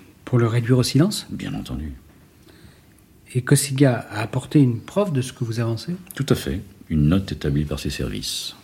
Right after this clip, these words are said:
Speaker 1: Mais vous m'avez aussi parlé, euh, de lettres, euh, qui auraient été dissimulées.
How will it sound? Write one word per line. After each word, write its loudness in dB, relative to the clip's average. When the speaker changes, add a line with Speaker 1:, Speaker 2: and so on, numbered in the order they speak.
Speaker 1:
Mais 4
vous 6
m'avez 6
aussi 0
parlé, 0
euh, -10
de 4
lettres, 4
euh, -8
qui 2
auraient 2
été -6
dissimulées. -8